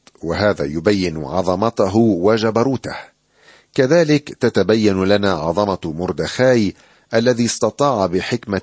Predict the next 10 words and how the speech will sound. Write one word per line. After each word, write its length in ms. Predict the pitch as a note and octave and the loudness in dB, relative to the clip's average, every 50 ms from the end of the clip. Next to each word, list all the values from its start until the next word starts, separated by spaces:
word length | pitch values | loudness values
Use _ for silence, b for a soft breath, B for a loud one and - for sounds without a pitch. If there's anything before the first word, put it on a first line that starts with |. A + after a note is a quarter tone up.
| - F#2+ | -4 -6
إلهية 720 | E2+ E2 E2 G2+ G2+ G2+ G2 F#2 G#2 B2 B2+ A#2+ A2+ G#2+ | -8 -6 -6 -4 0 2 2 2 2 0 2 2 2 2
أن 260 | G2+ - G2 G2+ F#2+ F#2 | 2 0 -2 -2 -2 -2
ينقذ 680 | F#2 G2+ A#2+ C3 B2 A#2 - - A#2+ A#2+ A2 A#2 A#2 A2 | -2 0 0 0 -2 -4 -6 -2 -2 0 2 2 0 0
شعبه. 440 | - - D#2+ C#2+ C2 A#1+ - - - - _ _ _ _ _ _ _ _ _ _ - - - | -2 -4 -4 -6 -6 -8 -12 -14 -14 -16 _ _ _ _ _ _ _ _ _ _ -20 -6 -2
كان 200 | G2+ F2+ E2+ E2 | -2 0 0 0
عظيماً 640 | D2 D2+ E2 E2 G2 A#2+ B2 A2+ A2 G#2+ G#2 G2 F2 b b b b b b b | -2 -4 -4 -2 0 0 2 2 2 0 0 -4 -8 b b b b b b b
لأنه 460 | G#2 A2 A#2+ A#2+ A#2 G#2+ G2 G#2 G2 | 0 0 0 2 0 -2 -2 -2 -6
طلب 380 | - - A#2+ A#2+ A#2+ A#2 G#2+ A2 | -2 0 2 2 2 2 2 0
الخير 480 | G#2+ G2 - - B2 B2 B2 A2+ A2+ | -2 -2 -2 -2 0 2 2 2 2
لأمته، 840 | A2 A2 G#2 - G#2 G#2 G#2+ B2 C3 - - A2+ G2 G2 A2 A2+ G#2 | 2 0 -2 -2 -4 -4 -2 -2 -4 -4 -4 -6 -4 0 0 0 0